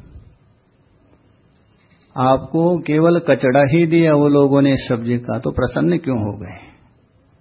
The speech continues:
महात्मा ने कहा, "अभी तक गाली ही दे रहे थे ना, आज कम से कम कचड़ा तो दे दिया, एक दिन रोटी भी दे देंगे।" तो वैसे ही चलते गए। एक दिन सास ने कहा,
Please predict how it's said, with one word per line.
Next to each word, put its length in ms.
महात्मा 600
ने 180
कहा, 340
"अभी 200
तक 160
गाली 460
ही 100
दे 220
रहे 180
थे 200
ना, 320
आज 220
कम 200
से 180
कम 220
कचड़ा 400
तो 220
दे 220
दिया, 340
एक 240
दिन 140
रोटी 340
भी 200
दे 180
देंगे।" 420
तो 220
वैसे 400
ही 60
चलते 540
गए। 420
एक 260
दिन 220
सास 420
ने 220
कहा, 600